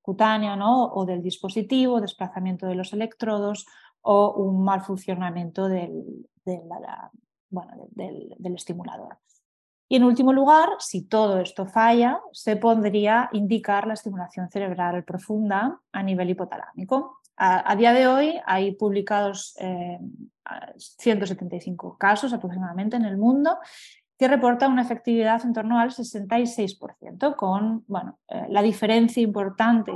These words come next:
con respecto a las dos técnicas, ¿no? la radiofrecuencia de ganglio esfenopalatino y al estimulador de nervios occipitales, de que la efectividad del estimulador hipotalámico se mantiene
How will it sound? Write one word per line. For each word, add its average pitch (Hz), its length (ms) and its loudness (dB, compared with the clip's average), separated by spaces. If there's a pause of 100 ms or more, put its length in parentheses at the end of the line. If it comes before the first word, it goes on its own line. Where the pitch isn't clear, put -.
con 202 300 -2
respecto 185 440 -6
a 185 320 0
las 175 240 -10
dos 185 200 -4
técnicas, 190 600 -2
¿no? 214 100 2
la 240 100 4
radiofrecuencia 180 540 -4
de 175 60 -4
ganglio 180 140 -6
esfenopalatino 180 880 -2 (420)
y 196 60 -6
al 190 100 2
estimulador 180 600 -2
de 180 160 -2
nervios 180 340 -4
occipitales, 269 760 2 (380)
de 254 180 4
que 262 120 2
la 269 80 4
efectividad 214 800 2 (180)
del 208 500 -2
estimulador 214 420 -2
hipotalámico 277 680 0
se - 140 -8
mantiene 214 760 -2